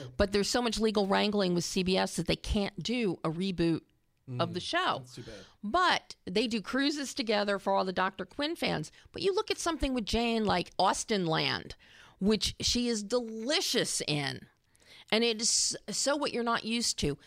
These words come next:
Speaker 2: Same with her character in High Strung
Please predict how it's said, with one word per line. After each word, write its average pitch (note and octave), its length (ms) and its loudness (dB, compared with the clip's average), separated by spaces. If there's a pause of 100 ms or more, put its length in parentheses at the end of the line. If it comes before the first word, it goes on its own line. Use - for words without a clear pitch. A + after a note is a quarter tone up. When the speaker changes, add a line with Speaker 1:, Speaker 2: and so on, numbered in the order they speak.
(140)
Speaker 2:
Same A#3+ 600 2
with A3 200 4
her G3+ 280 2
character G#3 720 2
in F3 160 2
High G3 240 2
Strung F#3 520 0